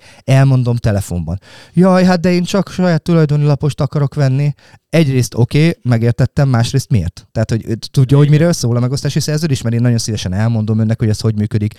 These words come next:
Speaker 1: lakhatást semmilyen formában nem befolyásolja, hitelt vehet föl rá, stb. Vehetek föl rá hitelt? Persze, csak
Speaker 2: Hogyne.
Speaker 1: mondom, nem kell ezt túl gondolni, nincs ezzel semmi baj, beszéljük meg. Ja, hát akkor így már érdekel.
Speaker 2: Ezt
Speaker 1: Na
Speaker 2: hívják
Speaker 1: tessék.
Speaker 2: kifogást kezelésnek, hogy
Speaker 1: Így van.
Speaker 2: megfelelő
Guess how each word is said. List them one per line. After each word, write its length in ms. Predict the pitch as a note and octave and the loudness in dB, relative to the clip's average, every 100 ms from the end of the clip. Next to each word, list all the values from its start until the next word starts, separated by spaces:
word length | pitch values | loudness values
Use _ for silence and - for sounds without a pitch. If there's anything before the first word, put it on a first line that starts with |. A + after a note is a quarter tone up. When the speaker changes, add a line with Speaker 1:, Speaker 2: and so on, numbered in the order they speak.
| - - | -20 -8
Speaker 1:
lakhatást 580 | A#2 A#2 B2+ - F2 - | -4 -2 -2 -2 -6 -6
semmilyen 360 | - G#2 A2+ G#2+ | -4 -2 0 -2
formában 480 | - G#2+ G#2+ A2+ | -4 -4 -2 -2
nem 160 | G#2+ G#2+ | 0 0
befolyásolja, 600 | G#2 G#2 A2 A2 - A2 | 0 -2 -2 -2 -2 -4
hitelt 420 | F#2+ A#2+ G#2 E2+ | -2 -2 -2 -4
vehet 340 | G2+ A2 A2 - | 0 0 0 -4
föl 200 | A2 A2+ | -6 -4
rá, 100 | A2+ | -4
stb. 160 | C#3 - _ _ _ _ G#2+ | -6 -12 _ _ _ _ -2
Vehetek 380 | C3 C3+ C3+ - | 0 0 -2 -4
föl 240 | D3 C3+ | 0 2
rá 140 | C3+ | 2
hitelt? 460 | A2+ G#2 - C3+ A#2 - - | 2 -2 -2 -4 -6 -8 -6
Persze, 300 | C4 - G#2 | -6 -4 -6
csak 160 | - - | -6 -4
Speaker 2:
Hogyne. 80 | G3 | -4
Speaker 1:
mondom, 140 | - - | -4 -6
nem 180 | - C4+ A4 | -2 -2 -2
kell 200 | G3 B2+ | -2 0
ezt 140 | B2+ | 0
túl 160 | C3+ B2+ | 0 2
gondolni, 500 | B2+ B2 B2 B2 C#3 | 2 0 2 2 2
nincs 200 | G3+ A#3 | 0 -2
ezzel 160 | F#3+ | -4
semmi 400 | F#3 - C#4 D3 F#3 | -4 -4 -2 -2 -2
baj, 220 | F#3 A3 G#3 - | -2 -2 -2 -8
beszéljük 560 | G3 G#3 - F3 F3 - | -6 -6 -4 -2 -2 -2
meg. 280 | E3 F#2 - - | -2 -2 -6 -10
Ja, 240 | - E3 F#3 | 0 2 2
hát 200 | F#3 G3+ | 2 -2
akkor 160 | - | -4
így 100 | G#3 | -4
már 160 | F#3 F3+ | -2 -2
érdekel. 600 | B2+ F#2+ F2+ - F#2 F2+ | -4 -4 -8 -6 -8 -4
Speaker 2:
Ezt 160 | D3 D3 | -4 -2
Speaker 1:
Na 60 | |
Speaker 2:
hívják 200 | C3+ A#2+ | 0 0
Speaker 1:
tessék. 240 | B2+ C3 - | 0 -2 -4
Speaker 2:
kifogást 500 | A#2+ A2+ G#2 G2 - | -6 -6 -8 -8 -4
kezelésnek, 680 | B2 A#2+ B2+ B2 A2 B2 | -4 -2 0 -2 -2 -2
hogy 80 | A#2+ | 0
Speaker 1:
Így 60 | A2 | 0
van. 100 | G#2 | 0
Speaker 2:
megfelelő 500 | A2+ G#2 G2+ G#2 | 0 0 0 0